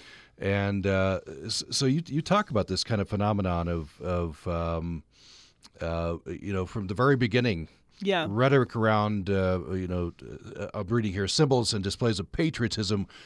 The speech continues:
Speaker 1: were problematic for Barack Obama.
Speaker 2: Right. There's a chapter in the book on patriotism and Barack Obama's alleged lack of it, that we had elected a president who wasn't patriotic, who wouldn't sing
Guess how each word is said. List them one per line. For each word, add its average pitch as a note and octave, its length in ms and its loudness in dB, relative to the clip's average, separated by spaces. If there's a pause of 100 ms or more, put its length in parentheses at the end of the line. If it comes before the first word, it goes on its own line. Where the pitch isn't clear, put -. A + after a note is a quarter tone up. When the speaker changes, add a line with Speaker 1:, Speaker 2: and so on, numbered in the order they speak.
(220)
Speaker 1:
were G2+ 120 -4
problematic G2 640 2
for F2+ 100 -10
Barack E2 280 -4
Obama. D2+ 340 -8 (240)
Speaker 2:
Right. G3 440 4
There's A3+ 220 4
a A#3+ 100 2
chapter B3+ 540 -2
in G#3 120 0
the G3+ 60 -2
book G3 400 -4
on F3+ 600 0
patriotism F3 960 0
and D#3+ 320 -2 (180)
Barack F3 360 4
Obama's E3 680 0
alleged E3 580 0
lack D#3 520 -2 (100)
of D#3+ 220 0
it, - 240 -8
that D#3+ 180 -2
we E3+ 220 -2
had E3 200 -2
elected D#3 360 -4
a D#3+ 40 -6
president D#3 540 -4
who D#3+ 100 -6
wasn't D#3 340 -4
patriotic, C#3+ 580 -4 (260)
who F#3+ 120 4
wouldn't F#3+ 340 6
sing E3+ 500 0